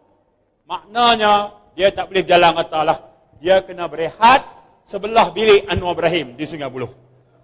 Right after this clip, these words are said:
Ah, duduk tentu je lah. Nah? Kalau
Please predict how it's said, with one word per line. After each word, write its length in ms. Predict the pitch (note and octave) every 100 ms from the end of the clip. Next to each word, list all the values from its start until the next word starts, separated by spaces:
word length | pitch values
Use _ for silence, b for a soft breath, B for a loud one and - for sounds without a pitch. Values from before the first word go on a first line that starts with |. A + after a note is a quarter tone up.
| _ _ _
Ah, 800 | G#2+ A#2 B2 B2 A#2 A2+ G#2+ G#2 G#2
duduk 160 | B2+ B2
tentu 320 | A#2 A#2 G#2+
je 80 | A2+
lah. 160 | B2 _ _ _ _ _ _ _ _ _ _ _ _ _ _
Nah? 240 | C3+ F#3+ - _ _ _ _ _ _ _ _
Kalau 260 | A#3 D4+